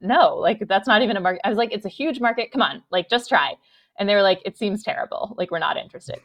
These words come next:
And I was just, I, I just, you know, I continue to think to this day around what that means when so much, um, talent, obviously not just in tech, but industry more broadly, like, isn't even interested at looking.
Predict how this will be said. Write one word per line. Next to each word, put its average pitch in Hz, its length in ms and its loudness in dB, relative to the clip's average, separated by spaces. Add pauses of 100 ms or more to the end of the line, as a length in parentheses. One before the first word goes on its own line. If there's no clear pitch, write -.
And 185 100 -2
I 202 80 4
was 208 100 2
just, - 240 -14 (220)
I, 202 240 0 (260)
I 214 120 -2
just, 254 240 -4 (180)
you 214 80 0
know, 202 80 4
I 185 80 6
continue 254 440 0
to 226 100 2
think 180 240 -10
to 214 80 -10
this 165 160 -8
day 160 180 -2
around 143 380 -6 (340)
what 185 160 0
that 185 160 2
means 165 320 -6
when 156 220 -6
so 165 200 -2
much, 151 440 -6
um, 143 380 -6
talent, 156 440 -2
obviously 196 340 2
not 160 180 -2
just - 160 -16
in 156 100 -14
tech, - 300 0 (100)
but 151 240 0
industry 170 440 -4
more 143 160 -10
broadly, 147 600 -4 (400)
like, 185 200 -4
isn't 226 220 4
even 180 260 2
interested 175 480 -2
at - 180 -2
looking. 180 600 -2